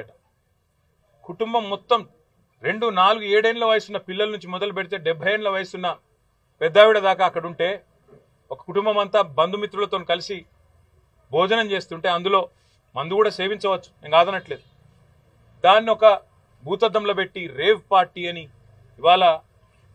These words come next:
పైశాచిక ఆనందం పొందుతున్న కొంతమందికి నేను చెప్తా ఉన్నా, అది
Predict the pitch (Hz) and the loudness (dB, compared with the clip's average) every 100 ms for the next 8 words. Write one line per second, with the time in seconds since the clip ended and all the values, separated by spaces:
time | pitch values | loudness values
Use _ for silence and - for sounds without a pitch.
0 | - 175 190 220 220 208 196 196 190 180 | -2 -2 4 4 4 0 -2 -2 -8 -8
1 | 175 170 170 165 156 156 170 170 156 143 | -10 -10 -8 -6 -6 -8 -10 -12 -10 -2
2 | 160 156 165 196 _ - _ - 143 | 0 0 -2 -14 _ -20 _ -8 -8